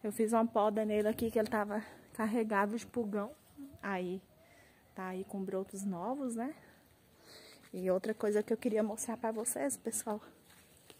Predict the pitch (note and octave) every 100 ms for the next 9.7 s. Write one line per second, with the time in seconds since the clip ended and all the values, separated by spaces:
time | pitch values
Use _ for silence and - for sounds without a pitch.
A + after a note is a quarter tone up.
0 | - - - G#3+ A3+ A#3+ F#3+ G3 G3+ A3
1 | A3+ G#3+ - - A3+ G#3 A3 A3+ - -
2 | - - - - - - - A3+ B3 C#4+
3 | D#4+ - - C4+ D4 A#3+ B3+ B3 A#3 A#3+
4 | A#3 A3+ G#3+ G#3 - - - _ - -
5 | - - - - - G#3+ G#3+ B3+ C#4+ B3
6 | A#3 A#3+ - B3 C4+ C4 B3 C4 C4 C4+
7 | C#4+ B3+ C4 A3+ A#3+ A#3+ A#3 C4 C4+ -
8 | G#3+ F#3+ G3+ A3+ A3+ A3 A3 G#3+ G#3+ G#3+
9 | A3 A#3 B3 F#3+ F3 - -